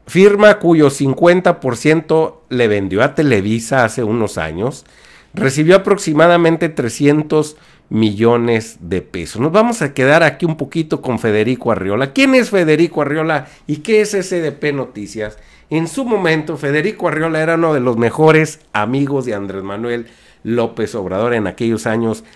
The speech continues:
del año dos mil al dos mil seis. Platica Federico Arriola que Andrés Manuel López Obrador le había ofrecido algún trabajo de comunicación en la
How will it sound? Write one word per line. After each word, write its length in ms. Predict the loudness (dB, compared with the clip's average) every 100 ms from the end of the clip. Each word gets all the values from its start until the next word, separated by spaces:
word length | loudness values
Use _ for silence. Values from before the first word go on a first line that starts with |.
| _
del 180 | -6 -2
año 220 | -2 -2
dos 140 | -2 -2
mil 220 | -2 -4
al 120 | -4
dos 140 | -6
mil 180 | -8 -10
seis. 400 | -12 -16 -16 -20 _ -20 -12
Platica 440 | -2 0 0 2 2
Federico 500 | 4 4 2 2 0
Arriola 580 | 2 0 2 0 -2 -10 _ _ _ _ _ _ _ _ -4
que 80 | 0
Andrés 220 | 2 2
Manuel 260 | 2 4 2
López 320 | 2 0 -2
Obrador 380 | 2 4 4 2
le 80 |
había 180 | 2 4
ofrecido 680 | 2 -2 -2 -2 0 -2 -4 -10 -20 0
algún 360 | 2 4 2
trabajo 440 | 2 4 4 2 0
de 160 | 0
comunicación 960 | 0 0 0 0 0 -2 2 2 2 -2 -2
en 340 | 0 2 2
la 320 | 4 2 0